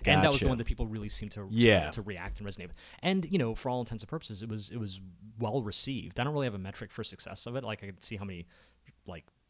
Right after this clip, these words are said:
Speaker 1: views it got on Vimeo or
Speaker 2: Sure,
Speaker 1: whatever.
Speaker 2: right.
Speaker 1: But I consider it a success.
Speaker 2: Yeah, yeah.
Speaker 1: <laughs> Yeah.
Speaker 2: I love it. I love it. Okay, um, all right, so we're definitely gonna go into the origin story now.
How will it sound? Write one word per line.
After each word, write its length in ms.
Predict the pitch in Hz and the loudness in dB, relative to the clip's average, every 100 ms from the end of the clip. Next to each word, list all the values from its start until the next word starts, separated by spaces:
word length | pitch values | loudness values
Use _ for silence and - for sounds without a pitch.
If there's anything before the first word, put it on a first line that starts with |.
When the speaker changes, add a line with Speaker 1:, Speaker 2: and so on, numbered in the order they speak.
| _ _ _ _ - | _ _ _ _ -14
Speaker 1:
views 360 | 120 95 104 104 | -10 -6 -6 -6
it 100 | - | -6
got 160 | 101 | -6
on 180 | 104 98 | -4 -6
Vimeo 320 | 87 87 110 131 | -6 -6 -4 -2
or 120 | 139 | 2
Speaker 2:
Sure, 240 | 151 107 | 6 6
Speaker 1:
whatever. 100 | 82 | 6
Speaker 2:
right. 300 | 113 85 67 - - | 4 4 2 -6 -8
Speaker 1:
But 220 | 113 113 | -4 0
I 120 | 117 135 | 2 2
consider 340 | 123 - 87 | 2 -4 -6
it 80 | 80 | -10
a 20 | |
success. 420 | - - 85 - | -8 -8 -8 2
Speaker 2:
Yeah, 180 | - - - - - 262 | 8 10 12 10 8 4
yeah. 260 | 240 214 - | 4 4 2
Speaker 1:
<laughs> 100 | 220 - - - 98 98 - _ - | -2 -4 -12 -14 -14 -14 -16 _ -12
Yeah. 160 | 107 - - - | -10 -10 -12 -8
Speaker 2:
I 60 | 101 | -4
love 340 | 101 110 101 | 2 4 2
it. 140 | 78 - | 0 -4
I 80 | 98 | -2
love 260 | 101 104 82 | 0 0 0
it. 100 | 76 | 2
Okay, 380 | 113 135 110 104 | 2 4 4 6
um, 260 | 117 110 113 | 8 8 6
all 40 | 123 | 4
right, 140 | 98 | 4
so 120 | - 123 | 6 4
we're 180 | 117 | 6
definitely 320 | 120 143 160 160 | 10 10 10 8
gonna 140 | 147 | 8
go 120 | 131 | 8
into 100 | 131 | 10
the 100 | 117 | 10
origin 640 | 117 110 110 101 104 101 95 - | 8 8 8 6 4 4 4 -2
story 400 | - - 110 104 | -8 4 6 8
now. 520 | 101 95 90 90 92 | 8 8 6 4 2